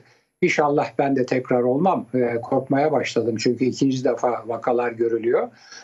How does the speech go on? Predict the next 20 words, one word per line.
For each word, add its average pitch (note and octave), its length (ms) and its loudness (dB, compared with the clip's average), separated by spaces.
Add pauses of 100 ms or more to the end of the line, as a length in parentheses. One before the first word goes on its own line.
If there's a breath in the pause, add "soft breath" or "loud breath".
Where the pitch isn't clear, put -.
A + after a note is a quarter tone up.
(180 loud breath)
Yani F#3+ 240 2
benim A3 200 2
atlattığım F#3+ 640 2
gibi D#3 440 2
daha, D#3+ 420 2
e, C#3+ 220 0
hafif D#3+ 580 0
ve C#3+ 280 0
daha D3 260 2
sorunsuz C3+ 760 0 (380 soft breath)
geçiremedi. D3+ 1120 2
E, D3+ 80 2 (460)
bir, E3 300 0
e, D3+ 300 2
ciddi, D#3 520 2 (380 soft breath)
e, C#3+ 300 2 (340)
sıkıntılar C#3+ 880 0 (360 soft breath)
başlar D#3 480 2
gibi C3 400 0
olurken D#3 720 0